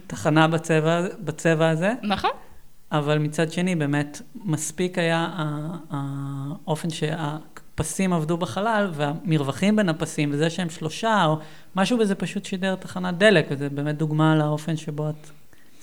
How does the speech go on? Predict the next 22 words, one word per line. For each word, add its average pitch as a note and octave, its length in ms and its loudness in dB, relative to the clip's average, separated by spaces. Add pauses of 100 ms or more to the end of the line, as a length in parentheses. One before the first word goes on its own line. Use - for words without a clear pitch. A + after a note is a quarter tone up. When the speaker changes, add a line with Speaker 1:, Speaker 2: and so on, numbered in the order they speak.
Speaker 1:
שמה D#3 200 2
לב D3+ 160 0
לפרטים D#3 580 -2
האלה, C#3 380 2 (420)
Speaker 2:
כן, C4 100 2
אז D3+ 200 4
Speaker 1:
שמייצרים D#3 380 4
Speaker 2:
עשיתי D3+ 140 4
Speaker 1:
חלל, D3 420 8
שמסמנים D3 640 -2
חלל. C#3+ 380 -2 (300)
Speaker 2:
כן, A3+ 300 0
מאיזושהי A#3 280 -4
סיבה A#3+ 560 0
נכנסתי G#3+ 520 -2
לאיזה F#3+ 300 0
מחקר F#3 480 -2
של F3+ 160 -4
תחנות E3 440 -6
דלק, F4 380 2
צילמתי G4 520 -4
מלא D4 200 0